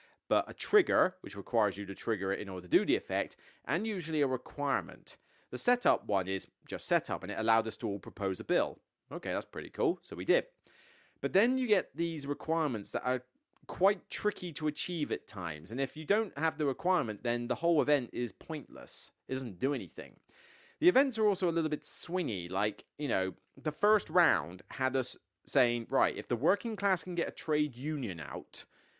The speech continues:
and these other bits are in effect," which they were, then you reset half the policies to these different levels.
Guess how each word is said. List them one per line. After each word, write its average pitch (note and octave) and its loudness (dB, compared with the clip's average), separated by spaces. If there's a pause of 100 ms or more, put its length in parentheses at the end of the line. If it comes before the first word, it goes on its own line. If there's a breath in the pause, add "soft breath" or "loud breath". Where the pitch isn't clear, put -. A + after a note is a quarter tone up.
(180 soft breath)
and A#2 -2 (160)
these B2 0
other A#2 4
bits F#2+ -2
are G#2 -2
in G2+ -4
effect," E2+ -4
which - -12
they F#2+ -2
were, F#2+ 0 (400 soft breath)
then A2 0
you B2 2
reset G3+ 2 (100)
half D3 -2
the C3 0
policies G2+ -2
to A2 -4
these G#2 -4
different - -10
levels. G2 -4